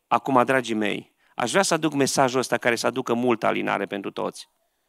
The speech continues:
Și să învățăm să transformăm conflictul într-o binecuvântare și să nu fie un blestem pentru noi.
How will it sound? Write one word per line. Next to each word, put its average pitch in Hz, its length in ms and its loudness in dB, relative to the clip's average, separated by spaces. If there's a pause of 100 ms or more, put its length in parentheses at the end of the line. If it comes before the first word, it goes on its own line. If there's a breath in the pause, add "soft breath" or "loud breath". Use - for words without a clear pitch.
(760 soft breath)
Și - 160 2
să - 140 8
învățăm 135 460 6
să 165 160 2
transformăm 139 760 4
conflictul 131 520 0
într-o 120 200 2
binecuvântare 113 1000 0 (680 soft breath)
și - 180 -2
să 131 140 4
nu 135 140 6
fie 127 160 6
un 113 120 8
blestem 104 380 4
pentru 104 300 -4
noi. 104 340 -6